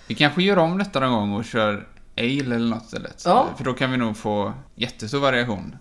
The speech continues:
Speaker 2: Ja, precis.
Speaker 1: Men
Speaker 2: Det
Speaker 1: det,
Speaker 2: gör vi.
Speaker 1: det här var väldigt likriktat ändå, måste jag
Speaker 2: Ja.
Speaker 1: säga. Men
Speaker 2: Ljus, lager, olika prisklasser. Nu får vi höra. Vilken var vilken?
Speaker 1: Nej, nu
Speaker 2: Nej.
Speaker 1: eller,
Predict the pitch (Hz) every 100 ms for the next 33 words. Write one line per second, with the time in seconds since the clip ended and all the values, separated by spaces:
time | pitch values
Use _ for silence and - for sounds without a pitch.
0 | - - 175 226 240 - - 156 120 120
1 | - 151 - 113 123 170 180 175 131 117
2 | 123 - - - - 151 156 - 110 101
3 | - 180 185 226 117 95 180 - 110 90
4 | - - - 120 117 117 180 214 277 269
5 | 196 180 170 170 175 175 185 156 139 139
6 | 156 - - 117 - 143 - - - 180
7 | 190 233 180 120 98 - - - - -
8 | 175 180 170 170 156 139 135 156 - -
9 | - - 127 147 185 185 - - 147 175
10 | 269 339 160 175